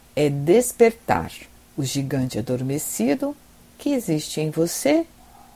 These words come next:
e, consequentemente, na sua equipe. E hoje começo mais um programa sobre a comunicação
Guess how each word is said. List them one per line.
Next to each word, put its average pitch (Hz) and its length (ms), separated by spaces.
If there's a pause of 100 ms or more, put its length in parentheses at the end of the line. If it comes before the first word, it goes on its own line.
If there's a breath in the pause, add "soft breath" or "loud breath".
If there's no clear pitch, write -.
(140)
e, 247 120
consequentemente, 147 1500 (480)
na 139 220
sua 135 340
equipe. - 560 (2000 soft breath)
E 254 140
hoje 285 400 (100)
começo 226 640
mais 277 640
um 202 80
programa 139 800 (260)
sobre 147 800
a 135 120 (200)
comunicação 214 1120